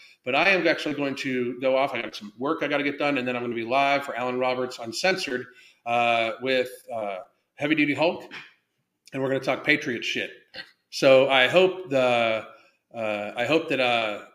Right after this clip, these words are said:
that everybody has a great day. I'll be back tomorrow about one P M. I don't know what I'm gonna talk about yet.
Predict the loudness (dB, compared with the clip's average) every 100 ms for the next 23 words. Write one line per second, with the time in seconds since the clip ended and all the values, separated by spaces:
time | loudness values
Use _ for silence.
0 | _ _ _ _ _ _ _ _ _ _
1 | -10 -6 -6 -6 -4 -2 -2 -2 -2 -2
2 | 4 6 6 2 -2 -2 -2 -4 -4 0
3 | 2 2 0 -2 0 0 2 0 0 -2
4 | -2 -2 0 0 0 0 2 0 -2